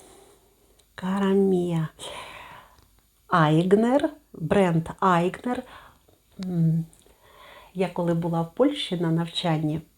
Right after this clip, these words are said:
я зустрілась з Анією з каналу Валеріана. І скільки було часу, намагалась переслухати, перенюхати, перетестити певні Аніни аромати. І мені також сподобався аромат від Aigner, Cara Mia,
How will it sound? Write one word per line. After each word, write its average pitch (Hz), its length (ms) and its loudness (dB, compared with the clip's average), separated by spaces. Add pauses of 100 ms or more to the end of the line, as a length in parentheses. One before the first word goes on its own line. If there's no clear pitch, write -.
(500)
я 175 100 -6
зустрілась 208 800 -4
з 170 240 -6
Анією 185 400 0
з 160 80 -6
каналу 196 420 -2
Валеріана. 170 760 -2 (1400)
І 208 60 -6
скільки 220 360 -4
було 208 220 2
часу, 277 480 -2 (140)
намагалась 208 720 -4 (580)
переслухати, 214 760 -2
перенюхати, 208 760 0
перетестити 202 760 -4
певні 226 380 -2
Аніни 190 380 2
аромати. 175 600 -4
І 196 80 -6
мені 185 260 0
також 180 320 -6
сподобався 175 640 -8
аромат 185 500 0
від 175 260 -4 (180)
Aigner, 196 680 2
Cara 185 360 -2
Mia, 202 380 2